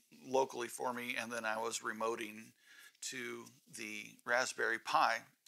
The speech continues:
And that improved stability a lot. It worked a lot better. I didn't have near the crashes, but what I did start having was more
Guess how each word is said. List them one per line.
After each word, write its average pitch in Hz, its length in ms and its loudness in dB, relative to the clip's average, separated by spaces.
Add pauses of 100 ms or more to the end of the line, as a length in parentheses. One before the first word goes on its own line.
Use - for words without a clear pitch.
(260)
And 127 160 2
that 151 220 8
improved 135 380 0
stability 123 580 2
a 117 100 0
lot. 123 380 4
It 135 100 -6
worked 135 240 -4
a 123 40 -8
lot 117 240 0
better. 117 240 2
I 117 60 4
didn't 117 220 -4
have 110 200 4
near 120 180 -4
the 120 200 -8
crashes, 123 580 0
but 135 200 -2
what 127 200 2
I 117 100 4
did 139 280 0
start 127 260 2
having 113 460 2
was 113 180 -8
more 113 420 -4